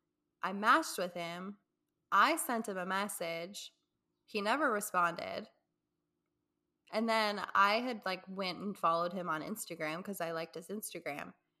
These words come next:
And then he followed me back on Instagram, but still didn't say anything. And then I was like, "Okay,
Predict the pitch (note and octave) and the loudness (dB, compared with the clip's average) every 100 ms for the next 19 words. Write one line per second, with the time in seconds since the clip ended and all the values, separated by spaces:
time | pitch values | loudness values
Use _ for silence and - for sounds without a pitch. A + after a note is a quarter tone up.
0 | _ - A3+ B3+ D#4 D4+ A#3 A3+ A3 G3 | _ -6 -2 0 0 4 6 6 4 -4
1 | F3+ F3 G3 - - D#3+ D#3+ - - E3 | 4 6 6 4 -8 -8 -8 -10 -10 -8
2 | E3+ - G3+ _ - G3+ - - A#3 A3+ | -6 -8 -10 _ -6 -4 -4 0 2 2
3 | G3 - E3+ E3+ D#3+ - - - - A3 | -2 -4 -6 -6 -10 -12 -12 -12 -14 -18
4 | _ _ _ _ _ _ _ _ _ _ | _ _ _ _ _ _ _ _ _ _
5 | _ _ _ _ - G#3 G3+ F#3 F3 F3 | _ _ _ _ -6 -2 0 0 -2 -2
6 | D#3+ - F3 - - | -6 -4 -4 -4 -10